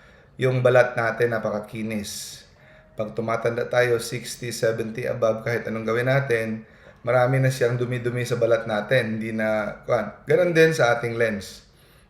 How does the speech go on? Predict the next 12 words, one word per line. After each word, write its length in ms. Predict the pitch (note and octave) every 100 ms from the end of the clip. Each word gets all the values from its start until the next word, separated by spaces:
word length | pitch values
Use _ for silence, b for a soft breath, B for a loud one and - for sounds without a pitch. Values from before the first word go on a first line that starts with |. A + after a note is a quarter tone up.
| -
Nag-iipon 800 | B2+ C3 C3+ C#3+ C#3 C3+ C3 A#2+
ang 400 | B2 A#2+ A#2 -
ilang 320 | B2 A#2 A2+
taon 640 | A2 B2 A#2+ A#2+ A#2+ A#2+ - _
na, 320 | A#2+ A2+ G#2
ano. 320 | G#2+ A2+ F2+ - - b b b b
Kasi 240 | D3+ G#3
yung 160 | G3 F#3
lens 240 | F3+ F3
natin, 720 | - D#3 D3 C3+ B2 C3+ C3+ - - _ _ - - - _ - _ -
ah, 720 | A#2 A#2 A#2 A2+ A2+ A2 G#2+ B B B B B _ - - _ - _ _ _ _ -
maj-, 400 | B2 C3+ B2+ -